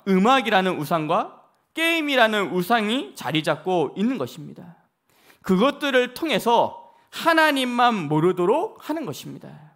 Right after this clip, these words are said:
그리고 각 현장들마다 다 다른 우상들이 있습니다. 이것을 볼 줄 아는 영적인 눈이 있어야 하는 것입니다. 그러면서 그 우상에게 시달려서 힘들어하는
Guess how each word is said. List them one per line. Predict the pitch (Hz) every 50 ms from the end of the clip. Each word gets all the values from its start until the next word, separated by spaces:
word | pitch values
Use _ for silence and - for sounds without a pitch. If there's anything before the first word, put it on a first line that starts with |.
| _ _ _ _ _ _ _ _ _ _ _ _
그리고 | - 208 202 202
각 | 196 185 175 165 - -
현장들마다 | 220 233 233 226 233 220 214 196 208 202 185 185 160 165 202 202 160 120 113 - - - -
다 | - 165 170 175 202
다른 | 196 185 170 165 175 180 175 -
우상들이 | 185 190 185 247 302 320 302 269 294 254 165
있습니다. | 139 - 139 131 143 139 - - - 147 - _ _ _ _ _ _ _ _ _ _ _ _ _ 143 -
이것을 | 196 190 196 240 240 220 240 226 208 -
볼 | 175 175 180 175
줄 | 180 214 220
아는 | 196 190 196 226 277 - - - _ - -
영적인 | 143 160 170 185 190 196 196 233 233 220 208 214 208 196 170 139
눈이 | 139 180 208 240 285 262 180 123 98 - - _ _
있어야 | 135 123 - 147 131 143 175 180 160 135 110 101 -
하는 | - - 269 269 240
것입니다. | 165 127 - - 151 147 147 - 143 - - _ _ _ _ _ _ _ _ _ _ _ _ _
그러면서 | - 202 190 185 170 190 180
그 | - - 208 208 208
우상에게 | 196 - 175 156 - 208 196 202 190 180 170 185 226 285 370 - - _ _
시달려서 | _ - - - 240 226 214 208 190 208 185
힘들어하는 | - - 277 285 269 285 262 247 196 180 208 240 220 160 107